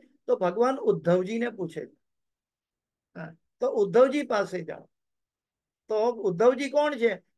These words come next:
બૃહસ્પતિ ગુરુના શિષ્ય છે, સ્વર્ગના ગુરુ છે, દેવતાઓના ગુરુ છે બૃહસ્પતિ,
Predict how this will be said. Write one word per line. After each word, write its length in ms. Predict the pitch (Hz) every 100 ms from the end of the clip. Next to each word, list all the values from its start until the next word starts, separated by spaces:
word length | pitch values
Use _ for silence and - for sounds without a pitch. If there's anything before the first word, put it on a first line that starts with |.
| -
બૃહસ્પતિ 680 | 180 208 269 269 277 269 262
ગુરુના 360 | 202 240 269 262
શિષ્ય 400 | 247 190 - 175
છે, 200 | 170 170 _ _
સ્વર્ગના 640 | - 214 233 240 262 269
ગુરુ 360 | 220 202 247 247
છે, 220 | 233 196
દેવતાઓના 640 | 185 208 214 240 240 247
ગુરુ 320 | 220 202 240
છે 400 | 233 196 175 _ _ -
બૃહસ્પતિ, 720 | 170 214 220 - 190 175 160